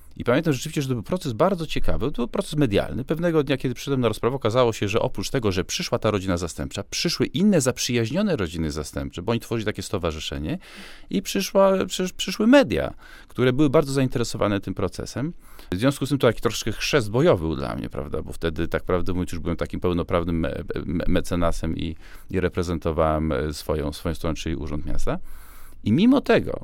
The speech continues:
że oni w tej pierwszej instancji przegrali, bo przegrali, tak się zaprzyjaźniliśmy ze sobą. Po prostu, y, można powiedzieć, jak miał jakikolwiek problem, oczywiście niezwiązane z,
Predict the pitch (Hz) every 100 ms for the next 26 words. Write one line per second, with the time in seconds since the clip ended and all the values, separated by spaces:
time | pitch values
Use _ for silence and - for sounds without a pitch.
0 | - 208 - - - - 92 104 113 143
1 | 185 - 135 160 - 135 - 127 - -
2 | 110 76 - - 117 - 127 92 73 73
3 | - - - - 226 - 196 185 180 -
4 | 180 175 165 - - - - 135 - -
5 | - - - - - - 143 175 185 -
6 | 170 175 170 139 131 120 151 170 156 160
7 | 147 - 165 160 175 175 165 - 165 160
8 | 151 143 135 139 120 120 113 101 110 -